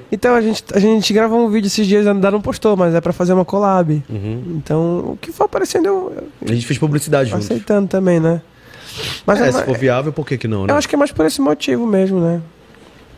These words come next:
Speaker 1: Não tem não tem briga com ninguém, não criei treta com ninguém.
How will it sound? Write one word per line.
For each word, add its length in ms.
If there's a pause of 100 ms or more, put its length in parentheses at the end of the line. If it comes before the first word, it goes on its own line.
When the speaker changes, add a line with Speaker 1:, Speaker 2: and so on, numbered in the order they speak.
(380)
Speaker 1:
Não 120
tem 640 (880)
não 140
tem 180
briga 220
com 120
ninguém, 520
não 240
criei 280
treta 260
com 100
ninguém. 640